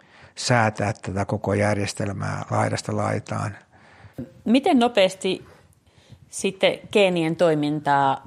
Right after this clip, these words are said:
Speaker 2: voidaan vaikuttaa? Miten nopeasti se käytännössä sitten se geenin koodaama proteiini vaikka sieltä tulee, minkä jonkun ympäristötekijä laukaisee sieltä?
Speaker 1: No, tästä on olemassa tietoa, eli tiedetään, että,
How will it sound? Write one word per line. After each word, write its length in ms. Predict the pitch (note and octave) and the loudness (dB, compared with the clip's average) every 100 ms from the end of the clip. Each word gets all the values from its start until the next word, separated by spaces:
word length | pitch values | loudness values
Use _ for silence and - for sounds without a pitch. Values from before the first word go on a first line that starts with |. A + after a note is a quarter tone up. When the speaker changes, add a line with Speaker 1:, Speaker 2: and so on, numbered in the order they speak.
| C#3+ | 2
Speaker 2:
voidaan 400 | E3+ D#3+ D#3+ E3 | 4 4 2 4
vaikuttaa? 480 | G#3 E3 C#3+ - C#3 | 2 2 -2 -4 0
Miten 300 | A3 A3+ G3 | 0 0 0
nopeasti 460 | F#3+ E3 C#3 D3+ | 0 0 0 -4
se 400 | D3 D#3 D3+ - - _ - | -2 0 0 -2 -8 _ 0
käytännössä 640 | A3+ G3+ E3+ D3+ D3 - C#3+ | 4 4 4 0 -2 -4 -4
sitten 380 | D3+ - C#3+ C3+ - _ _ - - - _ _ - _ | -6 -2 -4 -4 -16 _ _ -20 -20 -20 _ _ -20 _
se 140 | - F3 | -8 -2
geenin 400 | E3+ E3 D#3 D3+ | 2 2 0 0
koodaama 500 | D#3 C#3+ C#3+ D3 C#3+ | 0 2 0 -2 -4
proteiini 540 | - D#3 D#3 C#3 C#3+ | -2 0 2 0 0
vaikka 300 | C#3+ C3+ - | -2 -2 -4
sieltä 300 | D#3 D3+ E3+ | -2 -2 -4
tulee, 460 | - A#3 D#3+ - - - _ - _ - | 0 2 2 -2 -8 -14 _ -20 _ -6
minkä 260 | D#3+ D3+ | -4 0
jonkun 440 | D3 C#3+ D3 D#3 - | 0 -2 0 -2 -2
ympäristötekijä 760 | D3+ C3 - - B2+ C3 C#3+ C3+ | -6 -6 -8 -8 -8 -8 -4 0
laukaisee 480 | C#3 C3 - - - | 0 -2 -10 -12 -14
sieltä? 300 | - - - - - | -16 -18 -20 -20 -8
Speaker 1:
No, 280 | C3 C#3 C#3+ | -4 -2 -2
tästä 300 | C#3 D#3+ E3+ | 0 2 6
on 60 | D3+ | 6
olemassa 320 | D3 C3+ - | 6 2 0
tietoa, 360 | F3 D3+ C3+ A#2 | 4 4 4 -2
eli 100 | G#2 | -2
tiedetään, 480 | - D3+ B2+ B2 A#2 | 2 2 4 2 0
että, 260 | - B2+ | -2 -4